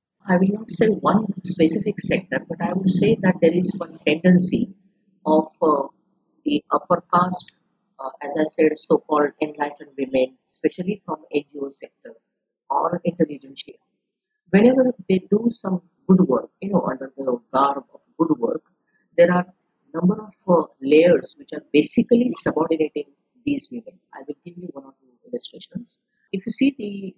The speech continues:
organization called vam, you know, the name is also vam, like something to do with Vesha and their transformation. But in that vam organization, which is located in,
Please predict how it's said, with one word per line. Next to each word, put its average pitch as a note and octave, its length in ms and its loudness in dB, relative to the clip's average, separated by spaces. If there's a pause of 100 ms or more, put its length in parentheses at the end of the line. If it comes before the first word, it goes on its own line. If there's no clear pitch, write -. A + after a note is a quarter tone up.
organization F3 840 0
called C#3+ 400 0
vam, B2+ 200 -2 (220)
you E3 120 -2
know, A#2+ 180 -10
the - 80 -4
name D3+ 220 4
is D3+ 140 -8
also B2+ 460 -8 (240)
vam, B2+ 220 -4 (140)
like A2 100 -20 (140)
something C3 520 -20
to B2+ 120 -20
do B2+ 180 -10
with A#2+ 100 -14 (140)
Vesha A#2 320 -4 (400)
and B2 220 -20
their A#2 180 -10 (140)
transformation. C3+ 760 -6 (100)
But - 120 -16 (100)
in F#3+ 200 8
that G#3+ 260 0
vam F3+ 380 -4
organization, C3 800 -12
which - 120 -20
is - 140 -16
located F3+ 380 -4
in, D#3+ 100 -4